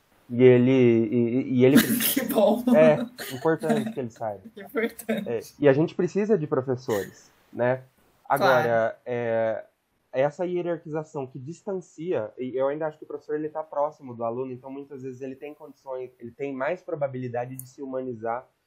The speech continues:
Speaker 1: do que uma pessoa que tá muito distante. Um professor, por exemplo, que dá aula E A D, ele tem menos probabilidade de se sensibilizar pelos alunos, pelos alunos dele, né? Então, já, você já distancia. Por exemplo, as tecnologias hoje é uma coisa que tá distanciando todo mundo.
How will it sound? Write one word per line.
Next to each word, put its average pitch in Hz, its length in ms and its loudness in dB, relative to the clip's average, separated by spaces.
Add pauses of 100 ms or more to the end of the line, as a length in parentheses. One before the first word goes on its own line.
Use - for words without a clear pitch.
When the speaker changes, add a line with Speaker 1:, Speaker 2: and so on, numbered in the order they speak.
(120)
Speaker 1:
do 127 100 -4
que 131 100 -6
uma 143 120 -2
pessoa 143 240 -10
que - 60 -18
tá 139 100 -6
muito 139 240 -8
distante. 127 600 -2 (380)
Um 156 100 -6
professor, 170 420 -2
por 175 140 -2
exemplo, 139 440 -6
que 131 180 -14
dá 123 180 0
aula 131 300 4
E 131 60 0
A 120 80 2
D, 151 360 -2 (140)
ele 123 140 -10
tem 131 140 -8
menos 170 320 -2
probabilidade 123 800 -6
de 135 140 -16
se 131 320 -14
sensibilizar 120 720 -8
pelos 117 280 -16
alunos, 107 360 -14 (340)
pelos 117 240 0
alunos 113 340 -2
dele, 101 280 -10 (480)
né? 117 260 -4 (680)
Então, 135 240 4
já, 131 120 0
você 131 220 -2
já 127 120 6
distancia. 135 840 -2
Por 143 120 2
exemplo, 131 360 4
as 113 120 -2
tecnologias 135 760 0
hoje 147 240 -2
é 135 40 -12
uma 120 120 -10
coisa 117 200 -16
que - 80 -20
tá 131 120 -8
distanciando 160 520 -8
todo 180 200 -8
mundo. 175 420 -4